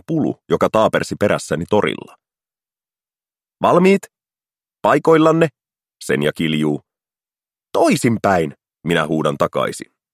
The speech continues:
"Juoksetko sinä takaperin?" Senja kysyy.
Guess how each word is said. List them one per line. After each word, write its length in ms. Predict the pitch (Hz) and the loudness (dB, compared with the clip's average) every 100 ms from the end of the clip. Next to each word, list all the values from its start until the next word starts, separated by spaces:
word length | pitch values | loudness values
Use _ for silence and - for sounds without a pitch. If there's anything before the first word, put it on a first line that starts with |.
| _ _ _ _ _ _ _ _ - | _ _ _ _ _ _ _ _ -2
"Juoksetko 480 | 220 330 - 226 226 | 2 2 0 -4 -4
sinä 220 | - 226 - | 0 0 0
takaperin?" 720 | 262 - 98 123 - - - _ _ _ - | 0 0 0 0 0 -4 -12 _ _ _ -4
Senja 300 | 85 76 67 | -2 -2 -4
kysyy. 320 | - 80 50 | -6 -8 -10